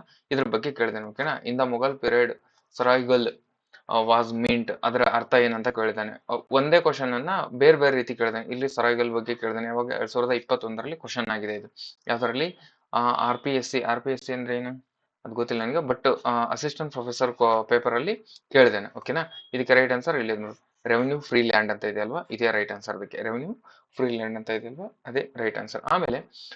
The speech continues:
ನೆಕ್ಸ್ಟ್ ಯು ಜಿ ಸಿ ನೆಟ್ ಪೇಪರ್ ಅಲ್ಲೂ ಕೂಡ ಇದ್ರ ಬಗ್ಗೆ ಕ್ವ-, ಕ್ವಶನ್ ಬಂದಿದೆ. Which one of the following is not a revenue ಫ್ರೀ, ಆ, ಫ್ರೀ ಲ್ಯಾಂಡ್ ಗ್ರಾಂಟ್? ಯಾವುದು ರೆವೆನ್ಯೂ ಫ್ರೀ ಲ್ಯಾಂಡ್ ಗ್ರಾಂಟ್ ಅಲ್ಲ ಅಂತ ಕೇಳಿದ್ದೇನೆ, ಓಕೆನಾ?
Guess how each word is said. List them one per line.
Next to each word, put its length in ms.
ನೆಕ್ಸ್ಟ್ 260
ಯು 140
ಜಿ 140
ಸಿ 140
ನೆಟ್ 260
ಪೇಪರ್ 300
ಅಲ್ಲೂ 220
ಕೂಡ 200
ಇದ್ರ 160
ಬಗ್ಗೆ 220
ಕ್ವ-, 400
ಕ್ವಶನ್ 320
ಬಂದಿದೆ. 360
Which 180
one 100
of 220
the 40
following 520
is 200
not 440
a 80
revenue 380
ಫ್ರೀ, 460
ಆ, 320
ಫ್ರೀ 440
ಲ್ಯಾಂಡ್ 280
ಗ್ರಾಂಟ್? 380
ಯಾವುದು 540
ರೆವೆನ್ಯೂ 360
ಫ್ರೀ 320
ಲ್ಯಾಂಡ್ 420
ಗ್ರಾಂಟ್ 520
ಅಲ್ಲ 220
ಅಂತ 180
ಕೇಳಿದ್ದೇನೆ, 520
ಓಕೆನಾ? 300